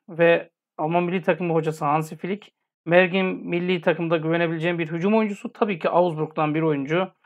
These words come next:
Alman milli takımına gelirse çok mutlu olurum." diye konuşmuştu. Şimdi sevgili arkadaşlar, üç yüz bin euroya kiraladık. Üç yüz bin euroya kiraladık.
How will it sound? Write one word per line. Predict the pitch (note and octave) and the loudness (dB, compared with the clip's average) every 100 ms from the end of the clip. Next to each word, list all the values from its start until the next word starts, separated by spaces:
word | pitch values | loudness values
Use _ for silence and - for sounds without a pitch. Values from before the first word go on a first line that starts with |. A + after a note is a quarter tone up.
| _ - | _ 0
Alman | F3 F#3+ F#3 | 4 6 4
milli | F3 D#3+ | 0 -2
takımına | D#3 D3+ C#3 | -2 -4 -4
gelirse | C3+ D3+ C#3 D#3 | 0 -2 -2 -4
çok | D#3+ D#3+ | -4 -4
mutlu | C#3+ E3 | -8 -4
olurum." | C#3+ C#3+ C3+ C#3 D#3 | -2 -2 -6 -10 -8
diye | D3 D#3+ | -2 -2
konuşmuştu. | D#3+ D#3 D#3 D3 - E3 C#3 _ _ _ _ _ _ _ - | -2 -4 -4 -10 -10 -14 -16 _ _ _ _ _ _ _ -4
Şimdi | A#3+ G3 | -2 2
sevgili | G#3 G3 | 4 4
arkadaşlar, | A3+ G3 F#3 E3 D#3+ | 4 2 0 -2 -4
üç | C4 F#3+ - | -4 -6 -6
yüz | F3+ D3+ D3 | -6 -4 -4
bin | D#3 D3+ G3+ | -6 -4 -2
euroya | F3 E3+ G3+ | 0 0 0
kiraladık. | - E3+ D#3 C#3+ B2+ - - - _ _ _ _ _ _ _ _ _ - | 0 0 2 0 -4 -10 -18 -20 _ _ _ _ _ _ _ _ _ -2
Üç | G#3 G3+ _ F#3 | -2 -2 _ -4
yüz | E3 D3+ D#3+ | -2 -2 0
bin | G#3+ G3+ G3+ _ _ _ _ - | 0 0 -6 _ _ _ _ -6
euroya | F3+ G3 F3 E3+ G3+ - | 2 4 6 4 2 -2
kiraladık. | F3+ F3 D#3 C#3+ C#3 - - | 0 4 4 2 -4 -12 -20